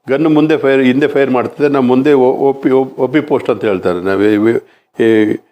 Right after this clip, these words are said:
ವೈರಿಗಳನ್ನ ಹುಡುಕಿ ಎಲ್ಲಿ ಹೊಡಿಬೇಕು ಅಂತ ಹೇಳ್ತಾರೆ, ಅದು ಆ ಪೋಸ್ಟಲ್ಲಿ ನಾನಿದ್ದು ಮುಂದೆ. ಹಿಂದ್ಗಡೆ ಅವರು ಫೈರ್ ಮಾಡ್ತಾರೆ, ಅದನ್ನ ರೇಂಜ್ ಎಲ್ಲ ಫಿಕ್ಸ್ ಮಾಡಿ ಮಾಡ್ತಾರೆ.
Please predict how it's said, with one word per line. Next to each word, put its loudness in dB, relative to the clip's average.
ವೈರಿಗಳನ್ನ 2
ಹುಡುಕಿ 2
ಎಲ್ಲಿ 2
ಹೊಡಿಬೇಕು 0
ಅಂತ -2
ಹೇಳ್ತಾರೆ, 0
ಅದು 2
ಆ -2
ಪೋಸ್ಟಲ್ಲಿ -2
ನಾನಿದ್ದು -4
ಮುಂದೆ. -4
ಹಿಂದ್ಗಡೆ 0
ಅವರು -2
ಫೈರ್ 0
ಮಾಡ್ತಾರೆ, -2
ಅದನ್ನ -2
ರೇಂಜ್ 0
ಎಲ್ಲ 0
ಫಿಕ್ಸ್ -6
ಮಾಡಿ -4
ಮಾಡ್ತಾರೆ. -18